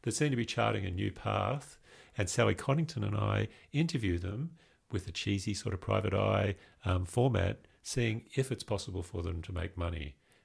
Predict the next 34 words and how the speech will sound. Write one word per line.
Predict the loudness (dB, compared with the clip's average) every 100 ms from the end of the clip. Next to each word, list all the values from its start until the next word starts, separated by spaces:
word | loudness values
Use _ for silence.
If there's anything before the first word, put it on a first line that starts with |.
| -6
And | -6
the | -2
business | -4 -4 -6
case | -4 -4 -4 -6
is | -6 -6
we're | -6
investigating, | -4 -6 -6 -8 -8 -8 -10 -12 _
can | -14 -12 -8
they | -8
make | -8 -6
money | -6 -4 -6 -10 _ _ _ -10
doing | -4 -2 -2 -8 _ -12
really | -6 -4 -4
positive | -6 -6 -4 -6
things | -6 -8 -8 -10 -10
and | -8
setting | -6 -4
new | -4 -4
directions | -4 -4 -6 -8
in |
the | -8
disability | -8 -4 -2 -2
sector? | -4 -8 -8
So | -2 0 0 -6 -18 -14
three | 2 6
eps | 6 2 0
of |
that | 0 0 -4 -4
ready | -2 0
to | -2
go | -2 -2
with | -4
myself | -4 -2 -2 -4 -6
and | -6 -4 -8